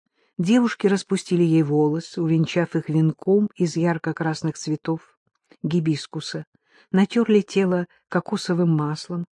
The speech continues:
и шафрановой куркумой, надели на шею ожерелье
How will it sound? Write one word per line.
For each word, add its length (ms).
и 80
шафрановой 840
куркумой, 800
надели 460
на 160
шею 380
ожерелье 680